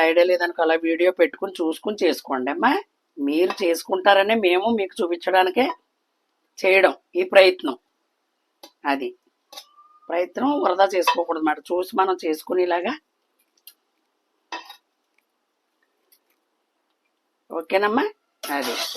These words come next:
ఇదిగో లుక్ గురించి, ఇదిగో ఫుడ్ కలర్ కొంచెం అమ్మా.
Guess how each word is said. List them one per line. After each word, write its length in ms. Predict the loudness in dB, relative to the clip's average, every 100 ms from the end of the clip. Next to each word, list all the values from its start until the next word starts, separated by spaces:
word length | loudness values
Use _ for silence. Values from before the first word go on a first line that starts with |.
| -18 _
ఇదిగో 200 | -2 0 0
లుక్ 200 | -4 -4 0
గురించి, 360 | 2 2 -2 -12 _ _ _ _ _ _ _ _ _ _ _ _ -6 -4
ఇదిగో 220 | -4 -10 -16 _ _ _
ఫుడ్ 160 | -20 -2
కలర్ 280 | -2 -2 -6 -4
కొంచెం 320 | -4 -4 -8 -4
అమ్మా. 180 | 0